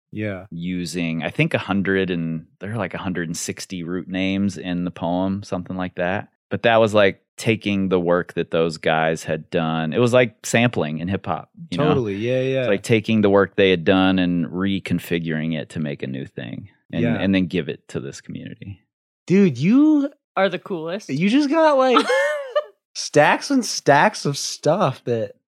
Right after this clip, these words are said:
Speaker 1: that you have accomplished and done, and in a way that is, uh, like, to be in Wyoming and to, to, uh, be as involved in hip hop already is, like, is a, a crossing of things that are,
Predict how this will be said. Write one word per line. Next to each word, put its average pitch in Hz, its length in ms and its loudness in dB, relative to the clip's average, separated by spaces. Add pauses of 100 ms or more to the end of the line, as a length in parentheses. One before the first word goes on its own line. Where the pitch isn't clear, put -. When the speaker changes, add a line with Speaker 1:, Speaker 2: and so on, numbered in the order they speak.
(100)
Speaker 1:
that 127 80 -6
you 160 200 2
have 170 120 4
accomplished 156 680 -2
and 127 200 -6
done, 139 380 0
and 175 100 0
in 160 80 0
a 147 60 0
way 160 300 2
that 160 240 2
is, 143 320 2
uh, 113 800 -2 (640)
like, 156 160 2
to 196 120 2
be 156 200 4
in 214 120 4
Wyoming 156 560 4
and 117 140 -2
to, 120 140 -4 (140)
to, 135 280 0
uh, 120 400 4
be 131 580 -2
as 131 160 -4
involved 120 600 0
in 110 100 -4
hip 107 240 -6
hop 98 300 -8
already 104 580 -4
is, 107 160 -6
like, 110 340 -4 (220)
is 123 140 -2
a, 120 300 4
a 123 120 -2
crossing 156 720 0
of 131 120 -2
things 135 480 0
that 123 260 0
are, 117 840 0